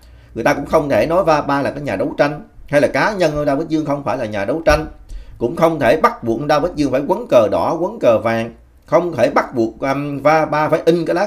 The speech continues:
cờ vàng lên trên cái logo của mình. Hay là nói xa hơn nữa là phải, ừm, tài trợ cho chống cộng hay là tài trợ, ừm, cho cái sự kiện này, sự kiện kia. Đó, đó là cái vấn đề mà chúng ta muốn, ừm, muốn khơi mào để mà đi vào cái nội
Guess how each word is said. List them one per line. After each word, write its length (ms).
cờ 160
vàng 280
lên 160
trên 180
cái 100
logo 320
của 120
mình. 200
Hay 180
là 120
nói 200
xa 220
hơn 240
nữa 160
là 140
phải, 200
ừm, 220
tài 300
trợ 220
cho 300
chống 340
cộng 240
hay 80
là 80
tài 340
trợ, 160
ừm, 360
cho 160
cái 160
sự 260
kiện 180
này, 100
sự 240
kiện 180
kia. 240
Đó, 340
đó 180
là 80
cái 140
vấn 200
đề 160
mà 160
chúng 160
ta 160
muốn, 320
ừm, 960
muốn 200
khơi 280
mào 400
để 280
mà 220
đi 260
vào 220
cái 120
nội 140